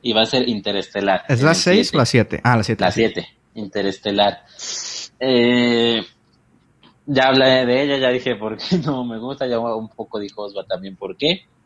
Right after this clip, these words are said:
Speaker 1: Y ahí, ahí queda. En el seis, Following.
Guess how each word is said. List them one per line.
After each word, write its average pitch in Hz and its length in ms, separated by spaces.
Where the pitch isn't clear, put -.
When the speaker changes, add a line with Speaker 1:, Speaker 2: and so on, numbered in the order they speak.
Speaker 1:
Y 117 160
ahí, 101 340
ahí 107 220
queda. 110 380
En 131 160
el 127 120
seis, 147 400
Following. 117 680